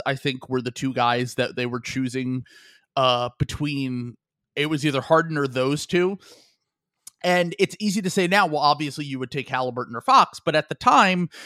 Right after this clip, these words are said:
the Sixers were looking at it like, we have this championship window, Joel Embiid's in the middle of his prime, Tyrese Maxey is rising,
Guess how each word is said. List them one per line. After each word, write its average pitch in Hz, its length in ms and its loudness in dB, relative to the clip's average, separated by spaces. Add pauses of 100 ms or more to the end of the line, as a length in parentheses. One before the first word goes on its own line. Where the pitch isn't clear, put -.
(180)
the 175 80 4
Sixers 208 380 0
were 170 140 4
looking 170 360 0
at 151 120 2
it 151 120 -4
like, 139 280 2
we 143 80 0
have 165 160 0
this 175 100 -2
championship 170 500 -4
window, 143 320 -2
Joel 143 400 -4
Embiid's 139 300 -8
in 143 80 -6
the 143 80 -6
middle 135 240 -2
of 127 60 -4
his 127 120 -8
prime, 135 320 -2
Tyrese 156 380 -2
Maxey 151 320 -2
is 123 160 -4
rising, 147 540 0